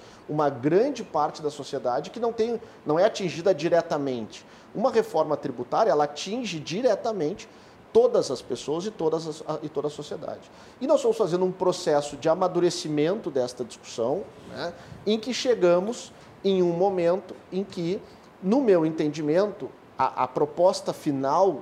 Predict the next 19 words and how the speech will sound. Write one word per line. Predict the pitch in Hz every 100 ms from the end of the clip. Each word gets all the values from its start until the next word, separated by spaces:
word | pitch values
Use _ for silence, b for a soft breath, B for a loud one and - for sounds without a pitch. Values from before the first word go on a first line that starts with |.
| -
se | - - 220
consolidou | - 214 - 190 156 127 120 151 196 B B B B 160
numa | 196 220
proposta | 190 175 180 - 254
muito | 208 208 254 151
equilibrada, | - 113 104 110 123 185 B B B -
tanto | 180 185 -
que | -
houve | 196 180 220 - 113 B - -
manifestações | 135 143 147 135 131 147 151
favoráveis | 143 123 123 135 127
da | 127
famurs, | - 104 104 147 160
manifestações | 120 117 123 117 120 135
favoráveis | 139 120 123 127
da | 123
fiergs, | 117 - 120 123 113 117
da | -
fecomércio, | - - 160 147 -